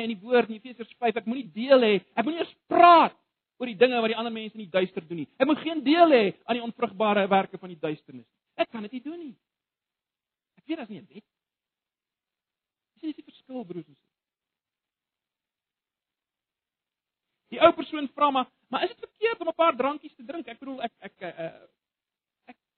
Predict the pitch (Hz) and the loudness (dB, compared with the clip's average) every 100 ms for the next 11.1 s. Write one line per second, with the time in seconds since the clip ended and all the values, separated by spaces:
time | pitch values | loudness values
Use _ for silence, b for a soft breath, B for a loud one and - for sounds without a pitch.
0 | _ 214 226 226 226 330 - 160 220 - | _ -8 -8 -12 -16 -18 -14 -10 -12 -12
1 | 196 202 277 - 359 202 - 285 _ 180 | -6 -6 -6 -14 -16 -12 0 0 _ -10
2 | - _ 196 156 - 131 147 _ 139 113 | -10 _ -10 -10 -12 -12 -12 _ -20 -20
3 | 120 120 _ 180 _ _ _ _ _ _ | -20 -20 _ _ _ _ _ _ _ _
4 | _ 240 190 190 180 202 208 233 269 _ | _ -20 -10 -10 -10 -16 -18 -20 _ _
5 | _ _ _ _ _ _ _ _ _ _ | _ _ _ _ _ _ _ _ _ _
6 | _ - 294 294 - 277 285 320 285 - | _ -12 -10 -10 -14 -10 -8 -8 -14 -12
7 | 285 330 349 370 320 302 285 269 262 269 | -8 -2 0 -2 -6 -12 -8 -6 -6 -10
8 | 262 _ _ _ _ _ _ _ _ _ | -12 _ _ _ _ _ _ _ _ _
9 | _ _ _ _ _ _ _ _ _ _ | _ _ _ _ _ _ _ _ _ _
10 | 403 339 339 302 320 370 208 175 330 302 | -18 -4 -2 0 -2 -6 -14 -8 -4 -4
11 | 208 | -6